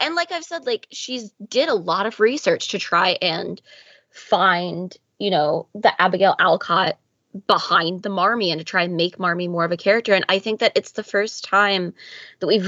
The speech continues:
really gotten to see on film that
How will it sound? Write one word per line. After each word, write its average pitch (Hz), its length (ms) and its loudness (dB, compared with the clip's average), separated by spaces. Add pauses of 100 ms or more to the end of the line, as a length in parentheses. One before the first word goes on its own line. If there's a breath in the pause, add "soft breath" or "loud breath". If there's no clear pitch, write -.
(120)
really 196 360 4
gotten 196 360 0
to 190 60 -8
see - 680 -2
on 165 160 0
film 226 580 -4
that 185 380 2